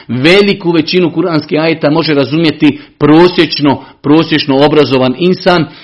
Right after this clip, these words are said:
I isto tako, Kur'an, knjiga od šestotina stranica, mogu je naučiti ljudi koji ne znaju ni jednu riječ arapskog. To nema nigdje na svijetu. Zamislite sada kada bi neko od nas tražio da neko od nas nauči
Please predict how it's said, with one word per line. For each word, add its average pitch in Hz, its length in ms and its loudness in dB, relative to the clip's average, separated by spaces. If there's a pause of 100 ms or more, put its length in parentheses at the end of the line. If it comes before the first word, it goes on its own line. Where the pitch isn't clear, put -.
(200)
I 143 200 0
isto 202 260 -2
tako, 180 560 0 (200)
Kur'an, 160 500 0
knjiga 156 300 0
od 131 100 0 (100)
šestotina 185 760 -2 (100)
stranica, 180 580 -2 (240)
mogu 196 520 0
je 190 160 2
naučiti 185 600 0
ljudi 202 640 0 (140)
koji 160 260 2
ne 165 300 2
znaju 185 440 -2
ni 156 240 2
jednu 196 380 2
riječ 190 500 0
arapskog. 139 680 -2 (600)
To 156 140 2
nema 170 240 4
nigdje 151 300 0
na 135 80 0
svijetu. 127 460 -2
Zamislite 175 420 -2
sada 165 260 0
kada 143 200 0
bi 147 60 0
neko 165 220 -2
od 156 80 -2
nas 156 200 -4
tražio 156 380 0 (300)
da 120 140 -4
neko 170 360 0
od 147 200 4
nas 135 260 -2
nauči 165 760 0